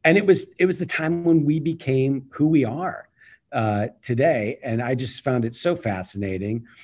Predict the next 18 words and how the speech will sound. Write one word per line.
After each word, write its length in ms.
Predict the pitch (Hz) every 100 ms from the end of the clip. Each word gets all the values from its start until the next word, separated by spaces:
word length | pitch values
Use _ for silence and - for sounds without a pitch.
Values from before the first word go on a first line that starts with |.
| _ _ -
And, 280 | 156 151 156
uh, 160 | 82 - -
again, 320 | 156 160 165
I 200 | 214 196 180
love 400 | 151 156 156 147
underdog 400 | 143 147 151 151
stories. 560 | - 160 147 151 151 - -
I 60 |
love 300 | 131 135 143
the 80 | 127
hope 440 | - - 135 139 -
we 180 | 151 135
get 340 | 139 143 143 -
when 160 | 143
we 120 | 135
read 220 | 131 131 123
underdog 440 | 131 131 131 127
stories. 460 | - 127 123 127